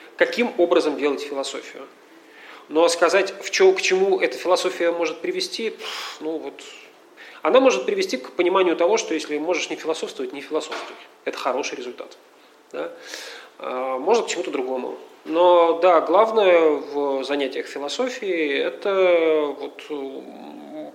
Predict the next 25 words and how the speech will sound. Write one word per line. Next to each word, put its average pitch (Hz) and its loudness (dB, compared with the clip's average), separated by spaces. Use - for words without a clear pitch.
понимание 160 2
того, 156 2
как 151 0
философия 139 -6
работает, 135 -4
а 143 0
не 147 -2
набора 143 0
каких-то, 123 -8
а, 123 -10
догматически 131 -10
принятых 131 -14
формул. 151 -14
Вот, 131 -2
эм. 139 -6
Что - -12
я 135 -12
в - -18
связи 139 -14
с - -16
этим 139 -14
еще - -14
хотел - -18
сказать, 156 -12
но 131 -14